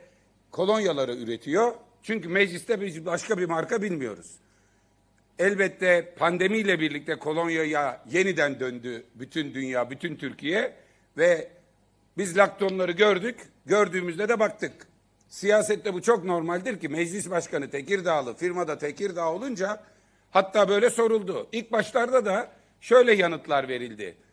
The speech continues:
"İlgisi yok, bedava yolladılar." falan. Şimdi bugüne kadar bedava yollamadıklarını tahmin ediyorduk ve sorduk, "Bu firmadan aldınız mı?" diye. Meclis başkanlığından, genel sekreterlikten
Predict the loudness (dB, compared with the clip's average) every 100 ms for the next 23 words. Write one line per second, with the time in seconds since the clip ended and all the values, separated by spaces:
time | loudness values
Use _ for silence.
0 | _ _ _ _ _ _ -18 -8 -4 -4
1 | -4 -2 0 0 0 2 4 4 2 -2
2 | -4 -6 -2 -2 0 -2 -2 -4 -14 _
3 | _ _ _ _ _ -8 -6 -4 -2 0
4 | 2 4 2 2 0 0 2 0 2 0
5 | 0 -4 -4 -4 0 0 2 0 -2 -2
6 | -2 -2 -6 -12 _ _ _ _ -2 0
7 | 0 -6 _ _ _ 0 4 6 4 -2
8 | -6 -6 -4 -2 -2 0 2 2 0 -14
9 | _ _ _ _ 6 6 6 0 -2 -6
10 | -6 -4 -4 -4 -12 _ _ _ _ _
11 | _ _ -8 -4 -4 -6 -4 -6 -4 -4
12 | -4 -4 -4 -2 -4 -2 2 4 4 4
13 | -2 -4 -4 -4 -4 -8 -6 -6